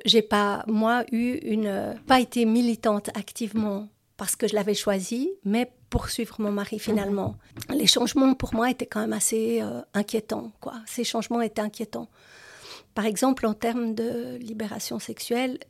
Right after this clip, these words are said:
Speaker 1: c'était quelque chose qu'on m'avait pas enseigné. Enfin, moi, toute mon enfance s'était passée autrement, avec des modèles différents.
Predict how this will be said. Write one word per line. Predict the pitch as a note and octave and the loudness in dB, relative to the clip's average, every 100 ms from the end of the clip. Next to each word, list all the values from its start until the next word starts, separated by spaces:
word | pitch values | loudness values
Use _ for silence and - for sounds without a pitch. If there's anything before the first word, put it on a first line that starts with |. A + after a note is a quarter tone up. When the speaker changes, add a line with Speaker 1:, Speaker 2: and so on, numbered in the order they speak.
| - | -8
Speaker 1:
c'était | - A#3 A#3 | 0 0 0
quelque | A3+ A3+ - | -2 -4 -2
chose | G#3+ - C#4 B3 - - _ _ _ | -4 0 0 0 -4 -16 _ _ _
qu'on | A#3+ | 2
m'avait | A3 G#3 G#3 | 2 2 2
pas | A#3 | 2
enseigné. | A3+ A3 A#3 A3+ G#3 - | 2 4 2 4 2 -2
Enfin, | F#3+ G#3 | -4 -4
moi, | G#3+ - - | -4 -8 -4
toute | B3 | -2
mon | A#3 A3 | 2 2
enfance | A3 - B3+ | 2 0 0
s'était | - G#3+ G#3 | 0 -2 -2
passée | G3+ - G#3 | -2 2 0
autrement, | G3+ - A#3 B3+ | 2 2 2 2
avec | C4 G#3+ G#3 | 0 -2 0
des | A3 | 0
modèles | G#3+ A3+ A3+ | 2 2 2
différents. | G3+ B3+ - B3 A#3 C#4 | 0 0 0 0 -2 -4